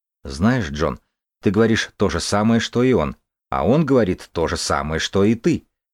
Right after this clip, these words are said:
Теперь я думаю, что один из вас сумасшедший, потому что есть только один Иисус Христос». Джон размышлял над этим целую неделю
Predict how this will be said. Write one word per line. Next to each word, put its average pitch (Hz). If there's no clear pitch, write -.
Теперь 127
я 113
думаю, 107
что 95
один 98
из 92
вас 95
сумасшедший, 95
потому 85
что -
есть 85
только 92
один 85
Иисус 87
Христос». -
Джон 98
размышлял 92
над 80
этим 104
целую 85
неделю 64